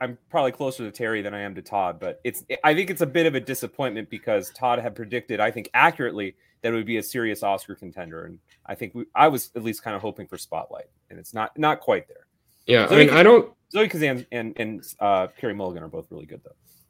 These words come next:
Speaker 2: Yeah, I can see Mulligan getting a supporting actress nomination or something. But I don't think this is winning Best Picture. I think it makes Hollywood look really, really bad, and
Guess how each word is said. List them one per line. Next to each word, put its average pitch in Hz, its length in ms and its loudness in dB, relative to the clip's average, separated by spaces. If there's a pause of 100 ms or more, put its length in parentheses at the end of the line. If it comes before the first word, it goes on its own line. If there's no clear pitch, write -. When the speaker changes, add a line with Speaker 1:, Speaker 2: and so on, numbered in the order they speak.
(580)
Speaker 2:
Yeah, 135 140 12
I 147 40 12
can 165 80 6
see 165 120 10
Mulligan 113 500 12
getting 104 200 10
a 98 80 10
supporting 101 420 6
actress 92 320 0
nomination 92 460 0
or 85 60 0
something. 90 340 -4 (340)
But 139 300 10 (260)
I 131 100 8
don't 190 160 10
think 185 220 12
this 160 160 12
is - 20 10
winning 143 280 12
Best 127 220 10
Picture. 123 380 8
I 123 80 8
think 139 320 8
it - 100 -2
makes 127 220 6
Hollywood 127 380 8
look 120 180 8
really, 113 220 8
really 110 220 6
bad, 107 340 2
and 107 500 0